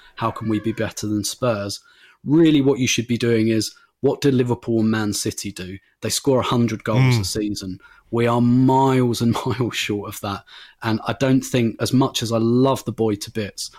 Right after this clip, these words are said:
Speaker 1: I don't think Gabriel Jesus is scoring us forty goals next season. So
Speaker 2: No.
Speaker 1: we need more <laughs> goals. And, and, and I do think we can get more because of the stuff I said about Gabriel Jesus, and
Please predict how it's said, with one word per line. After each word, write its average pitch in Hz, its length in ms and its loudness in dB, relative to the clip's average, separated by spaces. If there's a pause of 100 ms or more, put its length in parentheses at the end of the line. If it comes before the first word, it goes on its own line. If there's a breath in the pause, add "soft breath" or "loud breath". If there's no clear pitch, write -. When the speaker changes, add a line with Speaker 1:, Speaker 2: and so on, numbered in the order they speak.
(120 loud breath)
Speaker 1:
I 120 100 -2
don't 120 180 0
think 120 180 -2
Gabriel 117 400 2
Jesus 110 500 0
is 104 120 -6
scoring 107 340 -4
us 98 80 -8
forty 110 460 -4
goals 110 340 -2
next - 300 -10
season. 92 480 -12
So 98 260 -6 (140)
Speaker 2:
No. 101 340 -4
Speaker 1:
we 123 220 2
need 123 340 2
more 113 240 2
<laughs> - 0 -
goals. - 1000 -4 (640 loud breath)
And, 120 260 2 (120)
and, 131 200 0
and 143 120 4
I 135 60 2
do 170 240 4
think 147 260 2
we 143 80 6
can 127 220 2
get 127 200 0
more 120 220 2
because 110 280 -4
of 107 80 -4
the 104 60 -6
stuff - 240 -10
I 113 40 -4
said 147 260 0
about 110 240 -2
Gabriel 110 360 -4
Jesus, 120 580 0
and 104 180 0